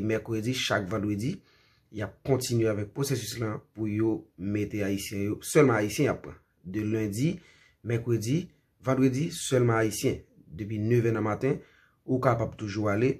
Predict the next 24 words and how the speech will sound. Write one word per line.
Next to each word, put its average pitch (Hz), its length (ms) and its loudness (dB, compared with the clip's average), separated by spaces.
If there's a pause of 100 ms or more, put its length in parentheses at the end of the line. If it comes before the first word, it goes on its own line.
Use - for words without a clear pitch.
men 110 140 -2
yo 104 140 0
di, 131 160 -2
fòk - 260 -4
nou 98 100 -8
fè 104 120 -8
sa 101 120 -6
nan 98 160 0
lòd, 160 220 4 (100)
fòk 110 240 -4
nou 101 120 -2
pa 90 160 2
goumen, 110 340 -2
fòk 101 180 -2
nou 95 80 -2
pa 101 160 -4
fè 113 120 -2
dezòd, 147 360 4 (560)
men 123 440 0
y 104 120 -4
ap - 160 -10
kontinye 107 400 -4
fè 123 160 2
l, 139 100 2